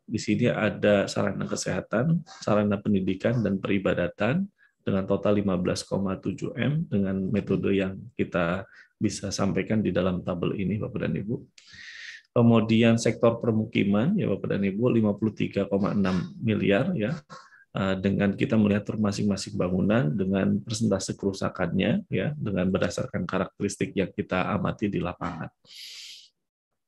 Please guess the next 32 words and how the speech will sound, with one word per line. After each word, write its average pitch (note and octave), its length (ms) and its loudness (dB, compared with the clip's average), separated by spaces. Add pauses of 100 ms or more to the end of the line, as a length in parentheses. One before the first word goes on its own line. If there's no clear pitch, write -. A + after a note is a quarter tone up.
(300)
Kemudian, A#2 800 6
eh, A2+ 240 4
untuk A#2 240 2
lintas A2+ 320 2
sektor, B2+ 400 2
Bapak A2+ 240 -2
dan G#2 160 2
Ibu, G#2 400 -2
di G#2+ 80 -6
sini G#2 160 -2
ada G2+ 240 0
lintas G2 320 -4
sektor A2+ 240 -2
lebih G2 240 4
banyak G#2 240 0
di G2+ 160 -4
kantor F#2+ 400 -2
desa F#2+ 320 0
sebetulnya. F#2+ 720 0 (480)
Di - 80 -4
sana G2+ 240 2
juga G2+ 160 0
mengalami F#2+ 480 0
kerusakan G2+ 560 -4
empat F#2+ 160 -6
ratus - 240 -6
dua G2 160 -2
puluh - 160 -4
enam F#2 240 -2
juta, A2 560 -2 (480)
dan G2 240 2
perhitungan G#2 480 2